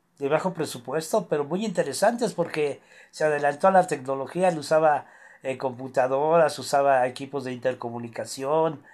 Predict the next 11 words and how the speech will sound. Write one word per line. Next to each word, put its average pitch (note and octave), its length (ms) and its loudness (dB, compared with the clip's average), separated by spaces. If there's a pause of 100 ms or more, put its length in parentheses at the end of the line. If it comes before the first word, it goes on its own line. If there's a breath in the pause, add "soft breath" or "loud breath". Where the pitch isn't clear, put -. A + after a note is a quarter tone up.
(280 loud breath)
eh, B2+ 340 -10
era D3+ 140 2
un D#3 120 0
av-, C#3+ 240 4
avanzado C3+ 680 0
a C3 60 0
su C3+ 200 -6
época C#3 380 -4
en B2 80 -8
ese C3+ 180 -6
aspecto. B2+ 580 -10